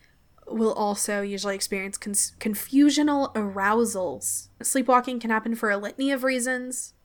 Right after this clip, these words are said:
stress being one of them, but also it can just be, like, familial.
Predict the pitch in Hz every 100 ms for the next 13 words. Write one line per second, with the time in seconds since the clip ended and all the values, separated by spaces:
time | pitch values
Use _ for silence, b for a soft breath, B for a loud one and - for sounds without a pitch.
0 | _ 202 - 214 208 - 208 196 196 208
1 | 220 240 240 247 226 208 214 208 220 285
2 | 285 285 254 233 233 294 269 233 - 208
3 | 190 196 220 247 262